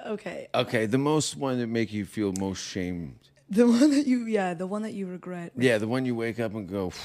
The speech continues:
Speaker 2: "Whew, that's gonna leave a mark."
Speaker 1: Um. Okay, wait. I mind blanked on the one I chose. Uh, chose.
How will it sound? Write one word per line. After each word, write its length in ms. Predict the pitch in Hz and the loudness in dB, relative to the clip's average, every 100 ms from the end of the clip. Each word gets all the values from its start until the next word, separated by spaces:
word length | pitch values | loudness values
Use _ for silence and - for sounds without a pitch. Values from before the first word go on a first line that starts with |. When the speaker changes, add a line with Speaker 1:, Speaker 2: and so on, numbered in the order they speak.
| - | -6
Speaker 2:
"Whew, 500 | 285 311 302 285 240 - - - - - - _ _ _ _ _ _ - | 2 4 4 4 4 0 -8 -16 -20 -20 -20 _ _ _ _ _ _ -4
that's 220 | 117 117 | -2 0
gonna 160 | 120 92 | 0 0
leave 180 | 87 80 | 0 -4
a 60 | |
mark." 340 | 73 78 71 - - _ _ _ _ _ _ - | -4 -4 -4 -10 -20 _ _ _ _ _ _ -10
Speaker 1:
Um. 800 | 202 190 196 190 185 190 185 170 _ _ _ _ _ _ _ _ _ _ _ _ _ _ _ _ _ _ _ _ _ _ 180 | -8 -8 -8 -8 -8 -8 -10 -12 _ _ _ _ _ _ _ _ _ _ _ _ _ _ _ _ _ _ _ _ _ _ -18
Okay, 220 | 165 185 | -14 -14
wait. 200 | 160 - | -14 -16
I 80 | - | -12
mind 280 | 196 208 226 | -8 -8 -8
blanked 200 | 220 202 | -8 -10
on 80 | 190 | -12
the 60 | |
one 140 | 180 180 | -12 -14
I 80 | 170 | -16
chose. 460 | - 180 175 165 - - | -16 -14 -14 -16 -20 -14
Uh, 380 | 190 190 196 180 185 - | -12 -10 -10 -12 -14 -20
chose. 640 | - - 170 165 170 - | -20 -16 -14 -14 -16 -18